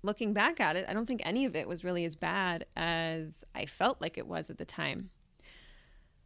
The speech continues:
It wasn't even the behavior, but it was kind of my reaction to my own behavior that was so exhausting and caused so much anxiety and so much drama for me.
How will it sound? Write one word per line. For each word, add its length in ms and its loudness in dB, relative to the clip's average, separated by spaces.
It 120 -2
wasn't 320 0
even 180 0
the 40 -2
behavior, 600 2
but 120 2
it 60 2
was 100 -4
kind 200 -2
of 100 -4
my 100 0
reaction 640 -2
to 100 -6
my 120 -4
own 160 -2
behavior 540 -2
that 140 -4
was 120 -8
so 220 -4
exhausting 800 -4
and 160 -4
caused 420 -4
so 280 -4
much 240 -6
anxiety 760 -4
and 200 -4
so 120 -6
much 220 -8
drama 380 -2
for 160 -10
me. 240 -10